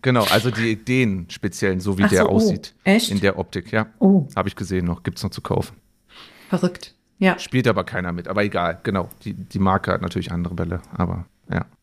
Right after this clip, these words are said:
Speaker 2: Ja.
Speaker 1: Das ist wirklich so. Das hätte ich auch, ich glaube, ich hätte das auch gerne. Also ich hab, ähm, <laughs> bei Gegenständen auch gesagt, ich würde auch gerne, wenn ich die, die Wahl hätte,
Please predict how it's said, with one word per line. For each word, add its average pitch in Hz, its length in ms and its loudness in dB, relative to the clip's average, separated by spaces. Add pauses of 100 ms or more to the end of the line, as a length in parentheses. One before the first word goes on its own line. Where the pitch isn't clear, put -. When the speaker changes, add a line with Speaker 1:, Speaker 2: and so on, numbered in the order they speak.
(140)
Speaker 2:
Ja. 190 220 2 (280)
Speaker 1:
Das 90 160 2
ist 90 100 -6
wirklich 95 220 2
so. 90 180 0 (880)
Das 131 120 0
hätte 202 140 2
ich 147 100 -2
auch, 135 220 -2
ich 120 120 -2
glaube, 143 180 0
ich - 80 -4
hätte 151 140 -2
das 120 180 -2
auch 95 220 -4
gerne. 95 300 0 (140)
Also 107 160 2
ich 123 100 0
hab, - 200 -4
ähm, 117 260 2 (160)
<laughs> - 180 -20
bei 110 100 4
Gegenständen 127 600 -2
auch 117 180 -4
gesagt, 107 320 -2
ich - 120 -10
würde 113 180 4
auch 101 220 -2
gerne, 110 300 2
wenn 104 80 2
ich 101 100 -2
die, 101 140 -6
die 87 220 -8
Wahl 120 280 2
hätte, 127 360 -4